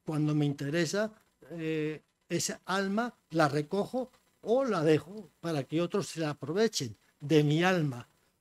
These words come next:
De alguna forma, a los que nos gusta leer biografías de grandes personajes, te das cuenta que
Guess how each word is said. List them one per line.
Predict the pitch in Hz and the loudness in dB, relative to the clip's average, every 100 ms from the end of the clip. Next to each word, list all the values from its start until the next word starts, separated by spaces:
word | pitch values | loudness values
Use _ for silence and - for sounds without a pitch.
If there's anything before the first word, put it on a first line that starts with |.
| _ | _
De | 160 | -2
alguna | 170 208 233 | 2 4 4
forma, | 220 233 233 180 | 6 4 4 2
a | |
los | 165 143 | 0 -4
que | 156 | -4
nos | 156 143 | -2 -2
gusta | 151 254 - 220 | 2 2 4 6
leer | 202 220 | 8 8
biografías | 214 175 170 143 143 127 247 202 180 175 - _ _ _ _ | 8 8 8 6 0 0 2 4 4 0 -8 _ _ _ _
de | 147 147 | -2 2
grandes | 143 196 220 208 | 6 8 8 6
personajes, | - 180 - 170 214 - 208 170 - | 2 0 0 0 2 2 -2 -4 -6
te | 143 | -2
das | 165 196 | 0 0
cuenta | - 214 220 247 226 _ _ _ _ _ _ - | 2 2 2 -2 -4 _ _ _ _ _ _ -2
que | 165 165 180 | 2 2 0